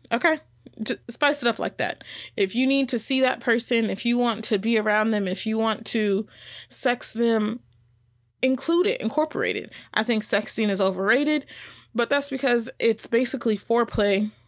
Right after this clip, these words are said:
and long distance sexting is kinda fucked up because there's no actual <laughs> contact. You're not leading up to anything.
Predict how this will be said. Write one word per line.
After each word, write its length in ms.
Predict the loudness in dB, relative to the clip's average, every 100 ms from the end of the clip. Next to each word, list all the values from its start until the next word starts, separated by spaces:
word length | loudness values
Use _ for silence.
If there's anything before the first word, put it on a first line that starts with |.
| -20 _ _ -2
and 360 | 0 0 0
long 240 | 2 2 2
distance 460 | 0 0 0 2
sexting 600 | 0 0 0 2 2 0 0
is 160 | -2
kinda 240 | 0 -2 0
fucked 300 | -2 -2 0
up 160 | -2
because 300 | -2 0 0
there's 280 | 2 2 0 0
no 480 | 2 2 2 0 -2 -14 -16 -16 -4
actual 840 | -2 -2 0 2 2 4 2 0 -2 _ _ _ _ _ _ _ -4
<laughs> 400 | -2 4 2 2 _ -2
contact. 540 | 2 2 0 -2 -6 -10 -10 -10 -2
You're 180 | 2
not 240 | 4 2 2
leading 360 | 0 2 2
up 120 | 0 0
to 100 | 0
anything. 640 | 2 0 -2 -6 -4 -6